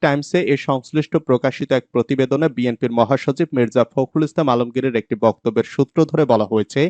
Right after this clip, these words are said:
বিএনপি ভারতের কাছে ক্ষমতাচ্যুত প্রধানমন্ত্রী শেখ হাসিনাকে প্রত্যর্পণের দাবি জানিয়েছে, কিন্তু দুই দেশের প্রত্যর্পণ চুক্তিতে উল্লেখ করা হয়েছে,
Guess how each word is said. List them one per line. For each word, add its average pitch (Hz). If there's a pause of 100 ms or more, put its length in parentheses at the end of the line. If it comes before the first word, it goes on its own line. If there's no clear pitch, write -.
(280)
বিএনপি 160
ভারতের 139
কাছে 143
ক্ষমতাচ্যুত 135
প্রধানমন্ত্রী 127
শেখ -
হাসিনাকে 107 (500)
প্রত্যর্পণের 170
দাবি 117
জানিয়েছে, 98 (200)
কিন্তু 143
দুই 127
দেশের 120
প্রত্যর্পণ 160 (100)
চুক্তিতে 139
উল্লেখ 110
করা 107
হয়েছে, 110